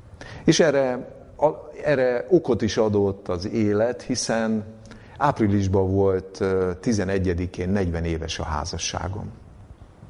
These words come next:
Úgyhogy még nem vagyok hatvan éves. Ö, én olyan sok bizonyságot tudnék nektek felsorolni az elmúlt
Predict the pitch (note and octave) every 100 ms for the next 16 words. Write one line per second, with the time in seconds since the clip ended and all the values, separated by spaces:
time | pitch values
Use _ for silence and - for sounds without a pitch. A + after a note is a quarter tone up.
0 | - - - - E3 C#3+ B2+ A2+ A2 G#2+
1 | F#2+ F2+ E2+ - D#2+ - D#2 D2+ D#2+ E2+
2 | - - - - - - - - - -
3 | - - - - - - - - A2 A2
4 | A2+ - - - - A#2+ B2 - - -
5 | - - E3 F#3+ D3+ - C#3 C3+ - -
6 | A#2+ D3 A2 G2 G#2 F#2+ F#2 F2 A#2+ G2+
7 | F#2+ F#2 F#2+ F#2 - F#2 - G#2+ G#2 -
8 | G2 F#2 F2 F2+ F#2 F2+ G#2+ G#2+ G2+ G2
9 | -